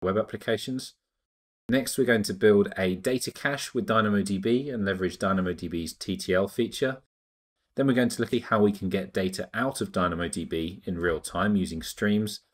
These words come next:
Uh, and lastly, how we can create acid transactions on Dynamo D B. So plenty for us to focus on.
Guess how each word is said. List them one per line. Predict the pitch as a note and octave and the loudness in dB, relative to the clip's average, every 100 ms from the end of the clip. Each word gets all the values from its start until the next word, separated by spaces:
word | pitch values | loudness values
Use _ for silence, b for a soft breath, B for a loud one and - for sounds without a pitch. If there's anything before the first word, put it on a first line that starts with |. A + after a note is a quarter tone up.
| _ _ - | _ _ -4
Uh, | G2 | -2
and | F#2+ G#2 | 0 2
lastly, | A#2+ B2+ - G#2 | 2 2 0 -2
how | F#2+ G#2+ | 0 2
we | G#2 | 2
can | G2+ G2 | 0 -4
create | - G#2+ F#2 F#2 | 0 0 0 -2
acid | - - F#2 | -6 -6 -8
transactions | - G2 E2 D#2+ - - D2+ - | -8 -6 -4 -4 -6 -10 -10 -10
on | D#2+ D#2 | -10 -6
Dynamo | D#2+ D#2 D2+ C#2+ | -6 -6 -6 -10
D | C#2+ | -10
B. | C#2+ C2+ - _ _ _ _ _ | -12 -14 -16 _ _ _ _ _
So | - F2 D#2+ | -6 -2 -4
plenty | - A2+ G2+ G2+ | -2 -4 -2 -4
for | - | -4
us | E2 | -4
to | - | -6
focus | - E2 - - | -6 -4 -4 -8
on. | - - | -12 -14